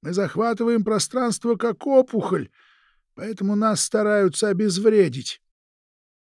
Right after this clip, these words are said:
Тысячелетия старались. Все эти юрские вымирания, все эти вибрионы,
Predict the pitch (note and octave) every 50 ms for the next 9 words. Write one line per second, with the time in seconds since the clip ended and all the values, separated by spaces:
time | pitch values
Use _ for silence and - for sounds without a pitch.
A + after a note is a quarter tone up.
0 | _ _ - B3 A3 - - B3+ A3+ - - C4+ C4+ C4 C4 C#4 C#4 C4+ C4 G3
1 | - A#3 B3+ B3 F3 - - - A#3 A#3 A3+ A#3 A#3 A#3 A#3 A3 G#3+ F#3 C#3+ -
2 | - - - _ _ _ _ _ _ _ _ _ _ _ _ _ - - - F#3
3 | F3+ D#3+ - F3 D#3+ D#3 F3+ G3+ G#3 F#3 - - - F#3 F3+ E3+ E3 E3+ E3+ E3
4 | E3 D#3 D#3+ F3+ G3 G3+ G#3+ G#3+ G#3+ G#3 F#3+ F#3 F3+ D#3+ - - - E3+ D3+ -
5 | E3+ - - _ _ _ _ _ _ _ _ _ _ - - C#3 G3 F3+ F3+ G#3
6 | A3 G#3+ G#3 G3+ G#3+ A3+ A#3 A#3 A3+ G#3+ G3+ D#3